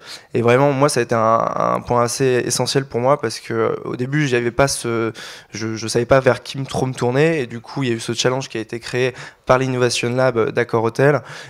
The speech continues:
et, euh, qui m'a permis, en fait, de, euh, d'être beaucoup plus visible et de rendre visible mon projet,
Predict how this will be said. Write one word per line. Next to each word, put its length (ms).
et, 220
euh, 300
qui 120
m'a 100
permis, 360
en 80
fait, 240
de, 100
euh, 400
d'être 180
beaucoup 140
plus 160
visible 480
et 80
de 80
rendre 200
visible 300
mon 140
projet, 480